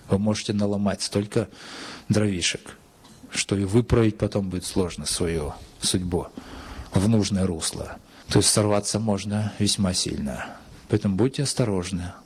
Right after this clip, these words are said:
Задача не стоит, чтобы во, во что бы то ни стало в короткий период времени все обрели какое-то расширенное свое состояние в семье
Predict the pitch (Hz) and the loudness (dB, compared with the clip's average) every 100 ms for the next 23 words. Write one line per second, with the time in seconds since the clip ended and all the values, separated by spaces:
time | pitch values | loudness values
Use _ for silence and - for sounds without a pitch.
0 | - 95 95 95 101 117 117 113 - 110 | -6 -2 0 0 0 0 -2 0 0 2
1 | 98 - 92 92 85 82 - 87 - - | 0 -2 -2 -2 -2 -4 -4 -2 0 0
2 | 120 120 120 113 - 98 92 - 107 101 | 0 2 0 0 0 0 0 0 0 2
3 | 104 - 87 82 95 107 135 135 120 - | -2 -2 -2 0 4 4 4 2 -2 0
4 | 92 98 110 - - 101 92 87 87 104 | 0 0 0 -6 -2 -2 0 0 2 2
5 | 110 110 - - - - 92 101 101 104 | 2 -2 -8 -20 -12 -2 2 2 2 0
6 | 92 - 101 104 104 101 98 - - - | -2 -2 0 2 2 0 -2 -8 -12 -4
7 | 104 95 90 - - - - - - - | -2 0 -2 -6 -20 -20 -20 -20 -20 -20
8 | - - 101 - 101 98 95 87 - 90 | -4 0 0 2 0 2 0 0 0 0
9 | 82 87 | 0 0